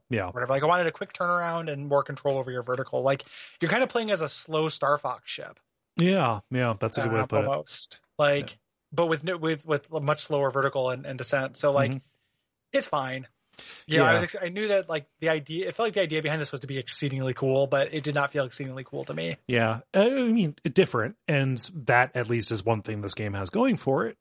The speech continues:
Speaker 1: Um, among, you know, a, a, a sizable handful of things, the variety is good, you know,
Speaker 2: Mm-hmm.
Speaker 1: and, like, yeah, just they, they, they can, they can take this punt,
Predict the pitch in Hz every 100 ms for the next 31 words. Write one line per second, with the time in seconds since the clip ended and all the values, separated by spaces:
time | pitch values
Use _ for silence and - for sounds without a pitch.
0 | - 127 117 107 127 190 214 127 160 110
1 | 98 - 120 - 123 143 120 - 120 -
2 | 117 98 98 101 95 98 - 104 104 156
3 | 123 107 101 92 90 107 135 - - -
4 | _ _ _ - 95 98 190 170 113 107
5 | 120 185 101 95 92 110 101 101 101 101
6 | 98 104 - - 101 101 107 101 95 -
7 | 151 135